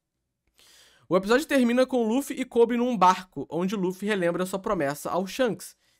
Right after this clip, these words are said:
e declara que será o rei dos piratas. Hum. E o que acharam? Lembrando, claro, que são rumores. E mesmo que seja real, pode ainda haver modificações. Tá.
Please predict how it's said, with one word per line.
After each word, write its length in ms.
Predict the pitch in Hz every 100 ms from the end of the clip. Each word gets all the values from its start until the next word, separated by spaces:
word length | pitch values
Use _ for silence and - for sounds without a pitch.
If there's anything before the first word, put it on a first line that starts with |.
| _ 139
e 40 |
declara 440 | 165 180 147 139
que 100 | 147 -
será 180 | 190
o 60 | 160
rei 160 | 156 120
dos 120 | -
piratas. 640 | 170 175 131 - - _ _ _ _ _ -
Hum. 400 | 190 123 107 - _ _ _ _ _ _ _ -
E 80 | 311
o 80 | 196
que 120 | 226
acharam? 540 | 247 - 160 131 120 131
Lembrando, 480 | 226 196 185 202
claro, 280 | - 160 160
que 60 | 180
são 100 | 214
rumores. 480 | 277 277 208 131 - _ _ _ _
E 80 | -
mesmo 200 | 156 151
que 60 | -
seja 120 | 151
real, 460 | 185 208 175 185 - _ -
pode 280 | 165 180
ainda 300 | 185 180 202 220
haver 240 | 156 151
modificações. 800 | 156 151 - 196 277 202 131 - _ _ _ _ _ _ _ -
Tá. 240 | 120